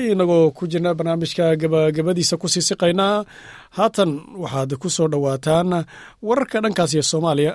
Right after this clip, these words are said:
nooga yimid ama barnaamijka nooga yimid oo isagu shir loo qabtay sidii qorshe istaraatiijiyad leh loogu samayn lahaa goobaha Al-Shabaab laga qabtay.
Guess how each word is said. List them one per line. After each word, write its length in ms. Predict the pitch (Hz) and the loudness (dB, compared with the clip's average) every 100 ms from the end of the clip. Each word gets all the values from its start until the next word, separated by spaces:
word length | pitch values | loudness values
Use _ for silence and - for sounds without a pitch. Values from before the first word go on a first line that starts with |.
| - | -4
nooga 260 | 139 135 | -6 -2
yimid 260 | 165 135 160 | -2 0 0
ama 120 | 135 131 | 0 -4
barnaamijka 460 | 131 160 170 - | -2 -2 -2 -4
nooga 200 | 147 139 | -4 -2
yimid 240 | 170 165 156 | 0 0 0
oo 160 | 139 156 | 0 0
isagu 300 | - 208 175 - - - | 2 2 2 -2 -18 -6
shir 260 | - 277 | -2 0
loo 200 | 285 233 240 | 0 0 0
qabtay 380 | 180 - 175 165 | -2 0 0 0
sidii 420 | 165 220 196 147 147 - | 0 -2 0 0 -2 -4
qorshe 420 | 147 131 - 190 - - | -4 -2 -2 -2 -2 -8
istaraatiijiyad 920 | 156 - 151 135 - 147 139 185 190 | -10 -6 -4 -4 -4 -8 0 2 2
leh 160 | 143 131 - - | 0 -4 -10 -10
loogu 320 | 190 156 151 | -2 0 2
samayn 360 | 175 156 139 151 | 0 -2 -2 -2
lahaa 340 | 135 127 156 151 | -2 -4 -6 -8
goobaha 460 | 135 143 202 160 127 - - | -6 -2 0 -2 -4 -14 -10
Al-Shabaab 600 | 151 131 - 135 143 127 123 - | -6 -4 -4 -4 -4 -4 -8 -10
laga 320 | 175 139 131 139 - | -6 -6 -6 -10 -10
qabtay. 460 | 127 - - 143 | -12 -12 -6 -6